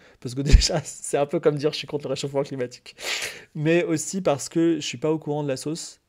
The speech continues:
et Harry Potter, j'en ai rien à faire, tu vois. Mais vraiment, rien. Je ne, ça ne, c'est rien pour moi dans ma vie. Si demain, Harry Potter, il, j'appuyais sur un bouton et ça, il n'avait jamais existé,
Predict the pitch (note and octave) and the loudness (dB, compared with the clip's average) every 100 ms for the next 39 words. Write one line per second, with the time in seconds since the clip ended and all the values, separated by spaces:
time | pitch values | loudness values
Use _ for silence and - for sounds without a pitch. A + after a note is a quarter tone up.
0 | - B2+ - C3 C3+ C#3+ E3 D3+ A#2 A2+ | -6 -4 -2 -6 -6 -6 -6 -4 -6 -6
1 | C3+ C#3 B2+ B2 _ - - C#3 C3+ C3 | -6 -6 -8 -10 _ -16 -12 -6 -4 -2
2 | D#3+ F3 F3+ - C#3 C3 D3 D3 - - | -2 -2 -4 -8 -8 -6 -6 -6 -12 -14
3 | C3 B2 A#2 B2 - _ _ - - A#2+ | -10 -10 -10 -12 -18 _ _ -20 -12 -10
4 | B2 A#2 - - - _ - - D3+ C3 | -8 -10 -14 -20 -20 _ -8 -2 0 0
5 | D#3 D3+ C#3 C3+ C3 A#2+ A#2 - C3 C#3 | -2 -2 0 0 -2 -4 -8 -12 -4 0
6 | C#3+ D#3 - C3+ C3 C#3+ D#3 D3+ - _ | 2 0 0 -4 -2 0 2 2 -2 _
7 | _ _ _ _ _ _ - C3 B2+ B2 | _ _ _ _ _ _ -10 -6 -6 -4
8 | B2 C3+ D#3 - D3 C#3+ D3+ D#3+ - - | -4 -2 -2 0 0 0 -2 -4 -6 -12
9 | B2+ C3+ B2+ C3+ B2+ C3 C#3 D3 D3 C3 | -2 -2 0 0 2 2 2 2 0 -6
10 | - D3+ D#3 | -8 -4 -4